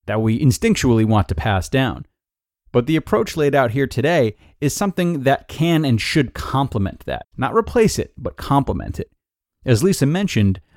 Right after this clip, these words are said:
the process of problem solving is something kids can take with them throughout their lives,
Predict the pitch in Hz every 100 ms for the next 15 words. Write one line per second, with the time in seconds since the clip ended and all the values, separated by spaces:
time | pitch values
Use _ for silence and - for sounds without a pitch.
0 | - 117 113 - 175 190 - 139 - 107
1 | - 156 180 160 98 - 92 90 90 92
2 | 127 107 - 226 220 185 - 185 - 147
3 | - 147 139 135 131 123 117 120 131 131
4 | 117 101 123 135 82 -